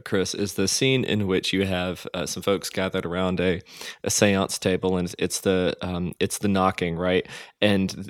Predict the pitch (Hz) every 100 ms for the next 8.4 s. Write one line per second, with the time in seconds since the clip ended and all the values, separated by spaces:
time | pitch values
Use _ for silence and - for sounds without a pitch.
0 | - 98 101 95 95 110 107 101 92 -
1 | 98 - 104 131 135 113 95 90 87 -
2 | 98 110 110 104 95 - - 95 90 87
3 | 98 92 87 87 85 - 90 - 78 82
4 | 85 87 85 85 - 78 78 73 - 78
5 | 87 92 90 82 85 78 82 - 92 87
6 | 82 92 82 - 98 101 92 87 - -
7 | - - 123 110 101 107 107 101 104 98
8 | 92 92 90